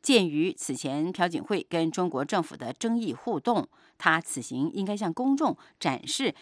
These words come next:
他对亚洲未来的愿景依然是建立在法治民主的基础上，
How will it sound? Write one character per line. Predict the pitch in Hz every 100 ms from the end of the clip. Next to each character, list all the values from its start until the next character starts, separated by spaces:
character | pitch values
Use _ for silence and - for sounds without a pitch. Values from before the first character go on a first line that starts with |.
| -
他 | - 165
对 | 151 170 143
亚 | 113 170
洲 | 143 170
未 | 175 147
来 | 143
的 | 143 165
愿 | 294 214
景 | - - - -
依 | 190
然 | 170 143
是 | 156
建 | - 185
立 | 156
在 | 135 151 127 -
法 | - 143 -
治 | 147 214
民 | 151 214
主 | - 107
的 | 117
基 | - 151
础 | - -
上， | 165